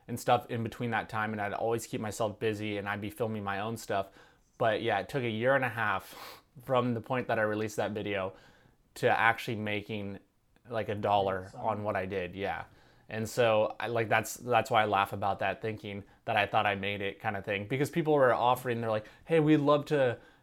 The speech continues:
Speaker 1: you know, have you, uh, make a film for us." Thank goodness they didn't, because again, like, I still had a process and I still had a journey that I had to learn a lot of things, because I definitely
Speaker 2: Yeah.
Speaker 1: wasn't prepared for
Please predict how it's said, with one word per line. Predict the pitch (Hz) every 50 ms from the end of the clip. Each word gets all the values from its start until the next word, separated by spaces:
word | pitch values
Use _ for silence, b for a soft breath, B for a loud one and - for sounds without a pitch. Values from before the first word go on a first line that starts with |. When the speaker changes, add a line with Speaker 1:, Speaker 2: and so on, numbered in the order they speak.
| b
Speaker 1:
you | 131 123
know, | 117 110 107 107 110 - - - -
have | - 131 131 127 123 123
you, | 123 120 120 117 113 113 107
uh, | 107 107 104
make | 113 113 110 -
a | 127
film | - - 160 156 156 147
for | - 147
us." | 143 143 139 135 - -
Thank | - 131 131 131 123
goodness | 127 117 - -
they | 120 107
didn't, | 98 113 110 101 90 85
because | 101 101 - 107 107 98
again, | 101 110 107 117 113 107 101 104
like, | 101 - -
I | 101 110
still | 107 - - 131 120
had | 110
a | 101
process | - - 104 95 101 104 - 113 110 98 - b b b b b
and | 113
I | 110
still | - - 123 117
had | 107
a | 104
journey | 101 - 113 110 107 107
that | 98 98 95
I | 101 104 104
had | 110 107 95
to | 95
learn | 98 95 98 98 98 98
a | 95
lot | 98 95 92
of | 92 -
things, | - 104 95 95 98 95
because | - - 104 - 113 104 98 95 95 - b b b b b
I | b - 113
definitely | 110 117 113 120 127 113 110
Speaker 2:
Yeah. | 107
Speaker 1:
wasn't | 104 107 110 107 113 107 -
prepared | 113 104 - - 107 101 101 98 98 98 98 - _ _ _ -
for | - - - - 110 104 101 104 101 95 95 92 95 -